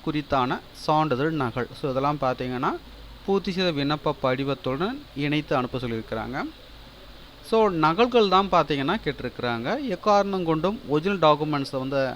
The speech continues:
அனுப்பிடாதீங்க. நேர்காணலும் போது பார்த்தீங்கன்னா ஒரிஜினல் டாக்குமெண்ட்ஸ் வந்து கேட்பாங்க,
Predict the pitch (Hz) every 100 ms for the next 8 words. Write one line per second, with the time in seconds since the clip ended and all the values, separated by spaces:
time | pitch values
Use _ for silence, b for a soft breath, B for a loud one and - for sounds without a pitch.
0 | - 120 127 131 123 117 117 131 302 -
1 | B B B 165 196 262 269 262 247 220
2 | 185 190 214 180 156 147 151 143 143 170
3 | 202 185 143 190 208 151 147 165 156 151
4 | 139 131 139 123 120 127 120